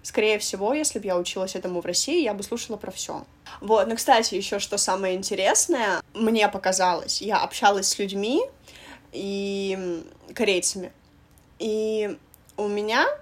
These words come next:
например, ну вот, опять же, благодаря мгимо, у меня есть какое-то примерное понимание о той же истории, а, мировой, то есть не только России. У меня есть, ну вот, в принципе, такой вот багаж знаний, опять же, там, из философии, из социологии, которые, ну, вроде как не нужны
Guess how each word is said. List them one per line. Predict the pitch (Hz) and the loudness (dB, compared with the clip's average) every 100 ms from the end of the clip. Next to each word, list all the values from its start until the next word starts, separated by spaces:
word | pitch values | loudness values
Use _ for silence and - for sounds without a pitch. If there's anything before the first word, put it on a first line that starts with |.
| - | -6
например, | 254 240 208 190 175 160 | -4 -4 -4 -2 -2 -4
ну | 196 190 | -4 -4
вот, | 175 - | -4 -6
опять | - 180 165 | -8 -2 -2
же, | 170 | -2
благодаря | 175 175 175 170 | -4 -4 -2 -2
мгимо, | 175 175 180 165 | -2 -2 -2 -4
у | 139 | -4
меня | 190 202 | -4 -2
есть | 202 254 - | 0 -2 0
какое-то | 262 247 240 | 2 2 2
примерное | 208 202 208 202 196 185 | -2 -2 2 0 0 -4
понимание | 180 185 180 185 240 320 240 180 | -4 -4 -4 -2 0 2 0 0
о | - 208 226 233 202 | 2 4 6 4 2
той | - 208 | -2 -4
же | 214 202 | -2 -2
истории, | - - 165 160 160 156 - | -2 0 0 0 -6 -10 -14
а, | 160 165 160 | -10 -8 -8
мировой, | 170 196 208 185 165 156 | 0 4 4 4 0 0
то | |
есть | - 202 | -8 -6
не | |
только | 185 175 175 | 2 2 2
России. | 170 175 - 165 160 - - - | -4 -2 -2 -2 -10 -16 -20 -10
У | 202 | -4
меня | 196 208 226 | -4 0 0
есть, | 254 233 226 220 - | 0 0 0 0 0
ну | 202 | -4
вот, | 185 | -6
в | |
принципе, | - 202 196 - - | -4 -4 -2 -6 -8
такой | - - 185 | -16 -4 -2
вот | 170 175 - - - 175 | -2 -4 -12 -20 -16 -8
багаж | 190 190 190 185 | -4 2 2 2
знаний, | 196 202 294 466 320 202 | -2 -2 -2 0 0 -2
опять | 190 202 185 185 | 0 4 4 2
же, | 190 | -6
там, | 185 180 | -10 -8
из | 190 220 | -4 -4
философии, | - 196 185 - 190 208 202 196 185 | -4 -2 0 2 2 0 -2 -8 -8
из | 180 | -8
социологии, | - - 196 185 196 311 440 285 233 | -8 -4 0 0 2 2 2 0 -4
которые, | 247 240 254 254 254 | -4 0 2 2 2
ну, | 285 | 0
вроде | 277 370 381 359 | 2 4 4 2
как | 339 330 | 0 4
не | 311 | 6
нужны | 294 302 269 285 | 8 6 6 8